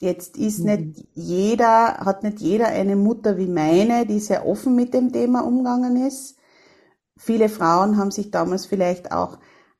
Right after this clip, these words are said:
Speaker 1: alleine gelassen gefühlt oder vielleicht sogar, ja, nicht nur alleine gelassen, sondern noch schlimmer, eben tabuisiert gefühlt dafür. Ich glaub wirklich, der erste Schritt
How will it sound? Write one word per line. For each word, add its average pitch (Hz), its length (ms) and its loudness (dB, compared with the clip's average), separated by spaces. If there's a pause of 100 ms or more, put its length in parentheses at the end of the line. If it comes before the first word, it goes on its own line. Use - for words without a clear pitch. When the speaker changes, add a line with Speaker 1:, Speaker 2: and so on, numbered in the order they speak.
(100)
Speaker 1:
alleine 214 460 2
gelassen 214 540 0
gefühlt 208 720 -2
oder 180 220 -2
vielleicht 175 680 -6
sogar, 175 800 0 (240)
ja, 180 480 -2 (460)
nicht 196 400 -4
nur 202 200 2
alleine 180 440 0
gelassen, 208 420 2
sondern 185 360 -2
noch 190 220 0
schlimmer, 202 540 -2 (400)
eben 202 380 0
tabuisiert 196 1000 2
gefühlt 285 500 2
dafür. 262 580 0 (2250)
Ich 208 120 -8
glaub 214 240 2
wirklich, 240 340 -2
der - 140 2
erste 247 420 2
Schritt 247 540 -4